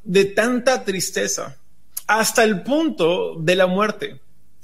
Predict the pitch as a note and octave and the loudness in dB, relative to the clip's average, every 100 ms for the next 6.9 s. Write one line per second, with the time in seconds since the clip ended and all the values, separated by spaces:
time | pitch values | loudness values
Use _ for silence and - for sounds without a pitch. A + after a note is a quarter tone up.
0 | - - A3 A3+ B3+ B3 - G#3 F3 A3 | -18 2 4 4 2 0 2 0 2 0
1 | G3+ D#3 E3 - G3 F3 D#3 F#3 A3+ G3+ | 2 0 -4 0 2 2 0 0 2 2
2 | D#3 D#3 E3 E3 F3 F3 D3+ C3 - - | 0 -2 -6 -6 -4 -4 -6 -8 -16 -18
3 | - - - - - G#3+ F#3+ F#3+ F#3 F#3 | -18 -18 -18 -10 0 4 6 6 6 4
4 | G#3+ G#3+ G3+ A3+ G#3 A3+ A3 G3 C#3 C3+ | 2 4 2 2 2 2 2 2 0 -2
5 | - - - - - A3 G#3+ A3 G3 F3+ | -8 -10 -12 -18 -6 2 2 4 2 2
6 | F#3+ G#3+ G#3+ G#3+ G3 F#3+ F#3+ F#3+ | 4 4 2 -2 -2 -2 -2 -6